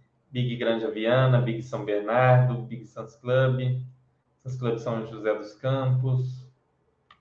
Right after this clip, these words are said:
E Casas Pernambucanas, que são um monte de lojas, né?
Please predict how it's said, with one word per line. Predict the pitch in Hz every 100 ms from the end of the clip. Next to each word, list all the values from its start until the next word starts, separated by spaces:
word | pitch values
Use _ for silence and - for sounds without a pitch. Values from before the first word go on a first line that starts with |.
| _ _ _ _ _ _ _ _ _ _ _ _ _
E | 151 -
Casas | 131 131 127
Pernambucanas, | 147 143 147 143 156 151
que | -
são | - 156 156
um | 143
monte | 127 127 143 127 123
de | 117
lojas, | 107 110 131 123 98
né? | 101 127 127